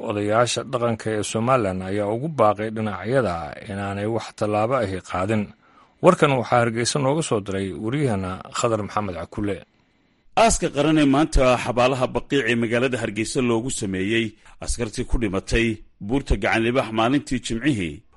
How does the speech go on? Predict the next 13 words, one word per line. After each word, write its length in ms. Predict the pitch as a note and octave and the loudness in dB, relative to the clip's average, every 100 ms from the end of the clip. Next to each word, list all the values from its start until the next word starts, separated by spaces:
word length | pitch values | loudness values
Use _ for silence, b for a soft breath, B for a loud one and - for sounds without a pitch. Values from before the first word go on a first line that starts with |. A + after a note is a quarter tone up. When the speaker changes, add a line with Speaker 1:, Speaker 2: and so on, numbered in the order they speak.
| - | -6
Speaker 2:
waxaa 300 | A2+ G#2+ A2+ | -2 0 0
ka 140 | - | -2
qayb 220 | E3 C3 A2 | -2 -2 -2
galay 280 | G2+ A#2 A#2+ | 0 2 2
madaxweynaha 520 | A#2+ G#2+ A2 C3 B2 | 2 -2 -2 -2 -2
Somaliland 720 | A#2 B2+ C3+ C3 G2+ A#2 A#2+ A#2+ - | -4 -2 0 2 0 0 0 0 -2
Muuse 300 | B2 A2+ A#2 | -4 -4 -6
Biixi 280 | F#2 G2+ - | -4 -4 -4
Cabdi, 360 | - A2 A2+ G#2+ - _ - | -4 -2 -2 -2 -6 _ -14
waxaana 300 | F2 G#2+ A#2 | -6 -2 2
uu 100 | A2+ | 0
ka 140 | G#2+ | 0
hadlay 380 | C3+ G2 G2+ A2+ | -4 -2 0 0